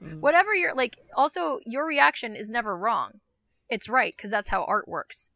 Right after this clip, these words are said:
Speaker 2: An artist makes a thing 'cause they're expressing your, themselves. You go experience the thing, and you have a reaction. And your reaction, your experience, doesn't have to have anything to do with the artist's reaction or experience.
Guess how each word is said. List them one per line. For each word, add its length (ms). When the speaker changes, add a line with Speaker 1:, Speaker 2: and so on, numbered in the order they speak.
Speaker 2:
An 140
artist 360
makes 240
a 60
thing 380
'cause 140
they're 160
expressing 460
your, 100
themselves. 560
You 160
go 480
experience 560
the 100
thing, 380
and 160
you 80
have 180
a 100
reaction. 580
And 80
your 140
reaction, 420
your 120
experience, 500
doesn't 220
have 220
to 60
have 140
anything 440
to 60
do 200
with 180
the 140
artist's 480
reaction 420
or 60
experience. 600